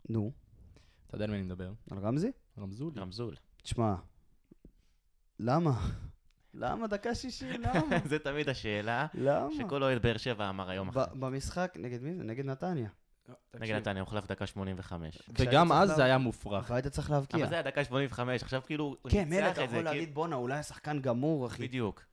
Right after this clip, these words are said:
Speaker 3: דקה שישים.
Speaker 1: דקה שישים.
Speaker 3: אתה ב-, אתה עכשיו, אתה לא בשוויון כמו מול נתניה, אתה כאילו בפיגור אחד אפס.
Speaker 1: עכשיו,
Speaker 3: הוצאת כבר את דור מיכה.
Speaker 1: בדיוק. עכשיו דיברנו, זה, מה שאמרנו קודם, שמיכה וספורי היו צמודים.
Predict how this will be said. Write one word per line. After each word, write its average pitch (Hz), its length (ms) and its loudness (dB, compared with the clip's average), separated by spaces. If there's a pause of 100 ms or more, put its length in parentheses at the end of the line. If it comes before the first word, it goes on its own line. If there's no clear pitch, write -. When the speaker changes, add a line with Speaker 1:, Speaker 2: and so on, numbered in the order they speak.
(120)
Speaker 3:
דקה 135 260 -8
שישים. 113 560 -4
Speaker 1:
דקה 117 240 -8
שישים. 214 440 -8
Speaker 3:
אתה 107 180 -4
ב-, 107 80 -8 (220)
אתה 107 160 -10
עכשיו, 117 200 -12
אתה 113 100 -8
לא 127 80 -2
בשוויון 135 460 -2
כמו 117 140 -8
מול 107 140 -2
נתניה, 92 420 -4
אתה 92 140 -8
כאילו 104 220 -8
בפיגור 120 480 2
אחד 104 240 -6
אפס. 95 420 -8
Speaker 1:
עכשיו, 117 300 -6 (200)
Speaker 3:
הוצאת 143 460 -6
כבר 139 240 -4
את 110 60 -6
דור 110 180 4
מיכה. 104 380 -2
Speaker 1:
בדיוק. 120 400 -4
עכשיו - 280 -10
דיברנו, 135 460 -8
זה, 131 180 -8
מה 147 180 0
שאמרנו 165 340 2
קודם, 143 220 2
שמיכה 131 360 -2
וספורי 123 400 -4
היו 117 100 -2
צמודים. 104 420 -6